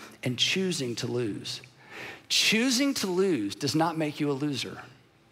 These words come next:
Choosing to lose may make you more like your Savior. And here's why.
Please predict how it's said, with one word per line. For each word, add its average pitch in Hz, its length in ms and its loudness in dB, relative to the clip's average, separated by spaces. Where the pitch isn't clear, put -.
Choosing 254 640 4
to - 160 0
lose 151 680 2
may 156 400 6
make 170 360 2
you 165 100 0
more 151 300 2
like 135 320 -2
your 123 260 0
Savior. 139 600 -2
And 113 100 -2
here's 160 240 0
why. 147 280 -6